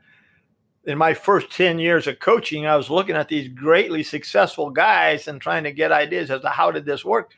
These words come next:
Well, they were hardcore. They were hard-nosed. I mean, if you read about Bear Bryant taking a hundred and thirty guys to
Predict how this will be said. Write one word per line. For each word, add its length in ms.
Well, 140
they 220
were 160
hardcore. 800
They 200
were 360
hard-nosed. 680
I 80
mean, 140
if 100
you 80
read 200
about 280
Bear 180
Bryant 380
taking 220
a 100
hundred 240
and 100
thirty 240
guys 420
to 140